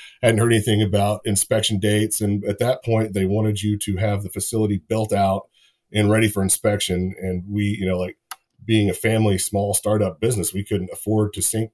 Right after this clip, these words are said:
half a million dollars into a facility, not knowing whether or not we would ever be able to make money on that facility. So, you know,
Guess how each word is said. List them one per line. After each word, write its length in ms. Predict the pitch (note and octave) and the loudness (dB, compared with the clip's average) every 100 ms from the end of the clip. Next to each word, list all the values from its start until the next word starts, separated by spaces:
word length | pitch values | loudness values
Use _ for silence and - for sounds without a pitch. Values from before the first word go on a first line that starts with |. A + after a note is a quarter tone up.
| - _ _ _ | -18 _ _ _
half 240 | - G2+ G2+ | -2 -2 2
a 20 | |
million 180 | A2 G2+ | 2 2
dollars 320 | G2+ A2+ G#2 | 0 0 -2
into 220 | F#2+ G#2 | -2 -4
a 60 | F2+ | -4
facility, 600 | F2 - B2 B2 G2+ G2+ | -4 -2 -2 0 0 0
not 240 | G2+ G#2+ | -2 -2
knowing 360 | G#2 G#2+ G#2 G2+ | 0 2 2 2
whether 240 | G#2 G#2 | 0 0
or 40 | G2 | 0
not 340 | G2+ G#2 - | -2 -2 -4
we 140 | G#2+ | -2
would 120 | G#2 G2 | 0 0
ever 300 | G#2 F#2+ F2+ G#2 _ - | 0 -2 -4 -10 _ -12
be 160 | G2 A2+ | -4 -2
able 160 | A2+ G#2+ | 0 -2
to 120 | G#2+ | 0
make 180 | A2+ G#2 | 0 0
money 220 | C#3 F#3 | 2 0
on 100 | F2 | 0
that 160 | C#2+ | -6
facility. 400 | - - E2 D#2+ | -8 -8 -8 -8
So, 320 | D#2 G2 F#2 - _ _ _ _ | -8 -4 -4 -6 _ _ _ _
you 120 | A2 | -2
know, 220 | F#2+ F2+ | -2 -2